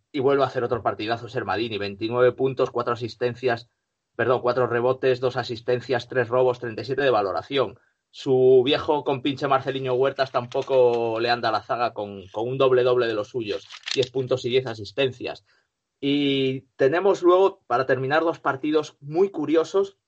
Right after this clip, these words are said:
con, con cifras muy curiosas. Para empezar, el, el rodillo del Barcelona en San Sebastián, ganando al G B C sesenta y ocho ciento diez, en un partido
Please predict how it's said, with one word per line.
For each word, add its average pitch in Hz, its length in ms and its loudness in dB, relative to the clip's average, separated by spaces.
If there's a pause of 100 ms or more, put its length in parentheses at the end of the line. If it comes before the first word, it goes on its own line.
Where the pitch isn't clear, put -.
(680)
con, 120 460 -4 (320)
con 131 160 -6
cifras 175 340 0
muy 156 160 -4
curiosas. 104 480 -6
Para 117 160 -4
empezar, 139 480 -2
el, 131 480 -2 (180)
el 139 120 0
rodillo 165 560 2
del 147 100 6
Barcelona 131 720 -2
en 113 240 -2
San 110 180 -6
Sebastián, 123 720 -4
ganando 127 420 0
al 123 160 2 (260)
G - 120 -2
B 123 100 0
C 120 160 -2
sesenta 117 460 -4
y 127 80 2
ocho 139 300 -2 (360)
ciento 143 500 0
diez, 113 440 -2 (360)
en 123 180 -6
un 143 100 -4
partido 131 600 0